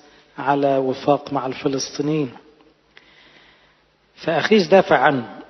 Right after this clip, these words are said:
وسخط عليه رؤساء الفلسطينيين، وقال له رؤساء الفلسطينيين: "أرجع الرجل فيرجع إلى موضعه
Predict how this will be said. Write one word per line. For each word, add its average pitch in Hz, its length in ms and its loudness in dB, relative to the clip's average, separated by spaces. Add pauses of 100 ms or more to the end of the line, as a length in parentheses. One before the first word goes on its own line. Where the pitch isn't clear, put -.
(240)
وسخط 165 680 2
عليه 160 500 2
رؤساء 160 460 0
الفلسطينيين، 151 800 -2
وقال 156 480 2
له 160 200 4
رؤساء 147 440 0
الفلسطينيين: 147 800 -4 (100)
"أرجع 151 420 2
الرجل 139 360 2 (760)
فيرجع 147 640 2
إلى 156 280 2
موضعه 139 540 0